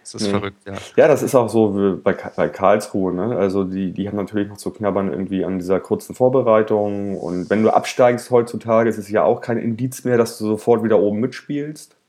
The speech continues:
Speaker 1: Ja.
Speaker 2: Das ist ja eher so eine Wundertüte, weil halt viele gehen, neue kommen. Da kannst du auch schnell mal ganz nach unten durchgereicht werden. Also da eine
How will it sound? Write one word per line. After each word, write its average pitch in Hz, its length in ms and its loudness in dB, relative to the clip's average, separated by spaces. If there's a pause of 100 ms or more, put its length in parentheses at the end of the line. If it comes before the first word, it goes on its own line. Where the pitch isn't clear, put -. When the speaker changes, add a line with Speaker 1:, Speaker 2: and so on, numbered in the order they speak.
(240)
Speaker 1:
Ja. 113 160 2 (220)
Speaker 2:
Das 101 100 -14
ist 101 100 -10
ja 110 120 2
eher 107 200 4
so 104 80 0
eine 104 160 -2
Wundertüte, 143 640 2
weil 101 160 6
halt 101 160 0
viele 101 240 -6
gehen, 135 640 -2
neue 101 220 -4
kommen. 143 480 0 (640)
Da 92 100 -6
kannst 117 260 -4
du - 60 4
auch 107 80 0
schnell 117 160 -2
mal 104 300 2
ganz - 260 -2
nach 147 100 0
unten 143 240 -4
durchgereicht 131 600 4
werden. 131 180 4
Also 123 160 2
da 117 140 6
eine 123 240 2